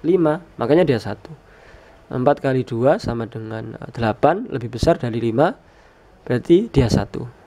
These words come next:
Nah, kuncinya cuma begitu. Jika, eh, yang atas dikali dua,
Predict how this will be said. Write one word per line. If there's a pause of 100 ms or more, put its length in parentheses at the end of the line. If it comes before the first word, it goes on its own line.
(140)
Nah,
kuncinya
cuma
begitu. (640)
Jika, (560)
eh,
yang
atas
dikali
dua,